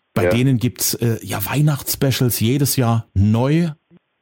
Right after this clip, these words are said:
Speaker 1: Ganze Filmkategorien, also die sich mit Weihnachten beschäftigen.
Speaker 2: Ja.
Speaker 1: Könntest du dir vorstellen, so dieses Weihnachten in Familie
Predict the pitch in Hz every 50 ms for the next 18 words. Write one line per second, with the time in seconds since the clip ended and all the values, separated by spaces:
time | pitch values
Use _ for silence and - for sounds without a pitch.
0 | _ _ _ _ _ _ - - 135 143 135 - 139 131 - - - - - -
1 | - 156 170 202 190 180 - - - 147 135 135 143 127 131 123 120 147 175 175
2 | 147 107 101 - 110 101 107 107 101 120 120 117 117 - - - 101 113 123 143
3 | 147 143 131 - - 101 90 87 - 107 98 - - 95 76 85 82 82 - _
4 | - - - - - - - 90 90 90 131 151 185 170 - 170 160 160 156 151
5 | - 151 151 160 156 - 165 156 151 147 143 143 143 143 143 - - - _ _
6 | _ _ _ _ _ _ _ - - 117 123 135 131 127 - 95 113 - 135 131
7 | 117 123 113 - - 107 92 98 113 139 160 160 147 143 - - - 139 139 135
8 | 135 135 135 - - - 139 135 - - 123 113 113 113 127 143 143 139 131 131
9 | 120